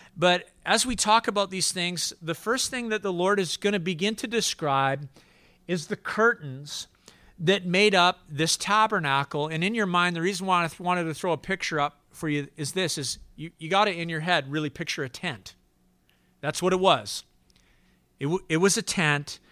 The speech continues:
and there are layers to this tent. So let's check it out. Verse one. "Moreover, you shall make the tabernacle with ten curtains of fine twi-,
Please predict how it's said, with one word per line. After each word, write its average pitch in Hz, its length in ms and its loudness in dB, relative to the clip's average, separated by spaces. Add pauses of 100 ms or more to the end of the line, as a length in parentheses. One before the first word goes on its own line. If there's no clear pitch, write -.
(440)
and 160 220 4
there 170 140 6
are 160 120 6
layers 165 340 4
to 185 100 -4
this 156 180 -2
tent. 131 260 -2
So 151 120 -4
let's 196 180 2
check 226 180 4
it 180 60 6
out. 113 120 4
Verse 175 220 2
one. 110 180 -4 (2000)
"Moreover, 185 520 10
you 196 200 4
shall 277 200 8
make 262 220 4
the 311 80 4
tabernacle 175 720 8
with 151 180 2
ten 208 280 8
curtains 151 760 2 (220)
of 147 140 -6
fine 208 540 6 (1080)
twi-, 196 280 0